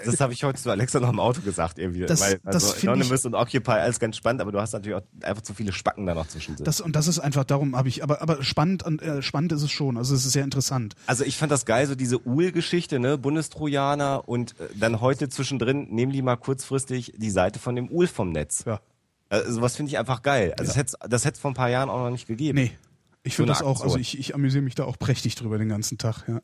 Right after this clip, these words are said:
Speaker 1: Ja, das ist so, so, das, also auch, auch, auch da ändert sich was im Netz. Und, äh, also all diese Dinge und, und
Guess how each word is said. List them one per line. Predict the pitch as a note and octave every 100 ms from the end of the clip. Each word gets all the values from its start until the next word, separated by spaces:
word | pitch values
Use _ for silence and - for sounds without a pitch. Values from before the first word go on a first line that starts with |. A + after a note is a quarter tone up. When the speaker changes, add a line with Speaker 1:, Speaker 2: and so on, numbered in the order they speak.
| - _ -
Speaker 1:
Ja, | D#3
das | D3 C3+
ist | D3+ -
so, | D3 C#3 - F#2+
so, | G#2 F#2
das, | A#2+ A2 G#2
also | G#2+ G#2 -
auch, | F2 G#2+ -
auch, | B2+ -
auch | G#2
da | A#2+ B2+ A#2+
ändert | - G#2 F#2+
sich | F#2+ F2
was | E2+
im | - E2+
Netz. | E2
Und, | - G#2+
äh, | - D#2+
also | - A#2+ C3
all | - C3+
diese | E3 D#3
Dinge | C#3 C#3+
und, | G2+ G#2
und | G#2+